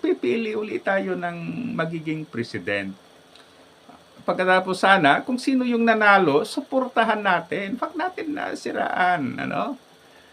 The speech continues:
Kung ayaw natin sa kanya, then, kwan, ah, halimbawa, ah, wag nating, ah, iboto yung mga,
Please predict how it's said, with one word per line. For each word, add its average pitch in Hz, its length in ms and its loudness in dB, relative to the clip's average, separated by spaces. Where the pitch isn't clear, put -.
Kung 170 160 2
ayaw 208 320 8
natin 226 320 4
sa 247 160 2
kanya, 233 480 6
then, 262 320 2
kwan, 285 480 0
ah, 185 880 10
halimbawa, 151 640 6
ah, 143 320 8
wag 262 160 0
nating, 233 480 0
ah, 202 80 2
iboto 196 400 -2
yung 185 240 -2
mga, 180 280 4